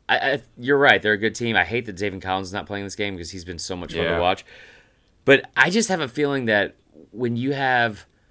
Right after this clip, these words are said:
Speaker 1: S E C talent going up against this team, and, and they get the opportunity for once to be in a position where they are the underdog, especially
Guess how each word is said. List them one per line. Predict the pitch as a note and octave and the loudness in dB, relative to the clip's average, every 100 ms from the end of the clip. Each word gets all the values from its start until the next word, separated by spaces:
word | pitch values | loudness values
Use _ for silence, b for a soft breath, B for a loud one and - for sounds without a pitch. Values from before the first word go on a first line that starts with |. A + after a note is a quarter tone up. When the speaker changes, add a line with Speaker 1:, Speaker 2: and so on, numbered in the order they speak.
| _ _ _ _ _ _ _ _ - | _ _ _ _ _ _ _ _ 2
Speaker 1:
S | D#3+ F#3+ | 2 2
E | |
C | - F#3+ | -4 -6
talent | B2 G2 F2 F2+ - | -4 -2 -2 -8 -6
going | G#2 A2+ A2 | -2 -2 -2
up | G2+ | -4
against | G#2+ G2+ | -6 -6
this | A#2+ - | -8 -6
team, | A#2+ A2 | -6 -4
and, | A#2 | -4
and | B2 B2+ | -2 2
they | D#3 | 2
get | E3+ | 2
the | D3+ | 0
opportunity | C3+ C3 G#2+ C#3+ C3 | 0 0 -6 -4 -4
for | A2+ G#2+ | -4 -4
once | G2+ C3 E3+ G2 - - | -4 -2 -2 -2 -6 -6
to | A#2 | -6
be | F#2+ A#2 A#2+ | -4 -4 -2
in | A#2+ | -4
a | |
position | A2 A2 A#2 | -4 -8 -6
where | G#2 F#2+ | -4 -4
they | E2 A#2 | 0 0
are | B2 A#2 | 2 0
the | G2 F#2 | -2 -2
underdog, | B2 D3 D#2+ C2+ A1 - _ - | -2 -2 -4 -6 -8 -16 _ -12
especially | F#2 - C3 - D2 G1+ | -8 0 2 0 -6 -12